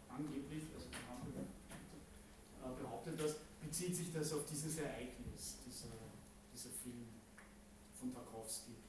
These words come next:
Ich habe immer geglaubt, dass es sich auf, auf Tschernobyl bezieht, obwohl er natürlich davor gemacht wurde.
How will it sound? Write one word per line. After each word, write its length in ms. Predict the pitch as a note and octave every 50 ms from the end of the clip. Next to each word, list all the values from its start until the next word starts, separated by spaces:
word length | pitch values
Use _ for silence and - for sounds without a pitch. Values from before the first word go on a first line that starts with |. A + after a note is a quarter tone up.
| - -
Ich 160 | D#3+ D#3 - -
habe 120 | - -
immer 200 | E3+ E3+ E3+ E3
geglaubt, 520 | - E3+ D#3+ - C#3+ C#3 C3+ - - D#3
dass 120 | D3 - D#3
es 160 | D3+ - -
sich 160 | C#3+ C3 - -
auf, 200 | B2+ B2 B2 B2 - - - - - - - - -
auf 140 | - - -
Tschernobyl 580 | - D#3 C#3 C#3 - D3+ E3 D#3+ - - - - - - - -
bezieht, 300 | B2+ B2 - - A#2+ B2+ A#2 -
obwohl 200 | A#2 B2+ B2+ B2+
er 80 | C3 C#3
natürlich 300 | B2+ - C#3 C3+ B2+ C3+
davor 320 | D3+ - - C#3+ D3 D3
gemacht 420 | D3 E3 - B2+ - - - - - -
wurde. 400 | C3+ C#3+ C#3+ C#3+ D3+ D#3 D#3 D#3